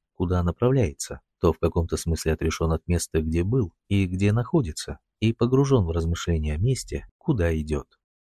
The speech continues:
И я думаю, Буньян понимал силу небесного ожидания, силу, способную преодолеть все испытания и трудности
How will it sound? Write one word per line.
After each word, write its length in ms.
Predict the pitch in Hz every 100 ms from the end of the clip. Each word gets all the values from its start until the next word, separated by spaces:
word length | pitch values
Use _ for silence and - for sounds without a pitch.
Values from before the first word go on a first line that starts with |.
| _
И 60 | 90
я 140 | 90
думаю, 260 | 98 95 90
Буньян 380 | 90 92 98
понимал 380 | 92 95 110 120
силу 260 | 107 107 104
небесного 500 | 101 104 101 104 107
ожидания, 580 | 113 135 127 76 73 _ _ _
силу, 340 | - 92 90
способную 560 | - - - 87 85 82
преодолеть 460 | 85 82 85 82
все 200 | - 87
испытания 720 | 80 - 82 113 123 92 76 - _
и 100 | -
трудности 720 | 85 117 147 131 113 - 104